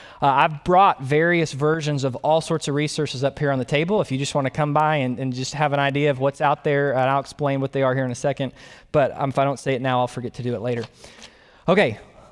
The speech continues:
last part as we finish this out for interpretation. What we need to understand with Scripture,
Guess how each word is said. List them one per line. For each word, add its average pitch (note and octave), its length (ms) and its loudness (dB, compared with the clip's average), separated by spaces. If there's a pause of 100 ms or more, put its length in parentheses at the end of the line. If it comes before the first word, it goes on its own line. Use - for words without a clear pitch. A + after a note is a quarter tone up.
last G3+ 260 4
part F#3+ 180 4
as C#3 80 -2
we C#3+ 60 0
finish D3+ 300 -2
this D3+ 160 -2
out C3+ 240 2
for D#3 280 0
interpretation. C#3 960 -2 (200)
What B2 100 -8
we C#3+ 120 0
need F#3+ 120 2
to G#3 60 4
understand G3 400 0
with F#3+ 100 -2
Scripture, C#3 560 -4